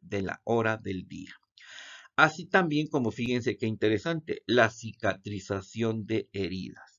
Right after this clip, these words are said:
El reloj circadiano contribuye a una desaceleración replicativa de los miofibroblastos. ¿Se acuerdan que eran muy importantes para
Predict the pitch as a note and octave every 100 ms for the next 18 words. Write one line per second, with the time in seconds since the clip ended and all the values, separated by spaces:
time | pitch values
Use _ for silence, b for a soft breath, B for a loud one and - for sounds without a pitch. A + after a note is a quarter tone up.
0 | - G#2 F#2+ G2 F#2+ A2 B2 C#3+ - A2+
1 | F#2+ F2+ F2 - - E3 F#3+ F#3 A2+ F2+
2 | F2+ E2 C#3 F#3 B B B - A2 B2
3 | B2 F#2 G2+ A2+ G2+ G2+ - F#2+ F#2+ F#2
4 | F#2 A#2 C3 C#3 B2+ A2+ F2+ F#2 B2 B2+
5 | B2+ A2 G#2+ A#2+ C3+ A#2+ C3+ D#3+ E3+ D3+
6 | D3 C3+ C3+ C#3 C3 E3 F#3 G#2 - F#2+
7 | A2 A2+ A2+ G#2+ G2+ A2 A#2 G2+ - A2+
8 | A2+ A#2 - G2 F2+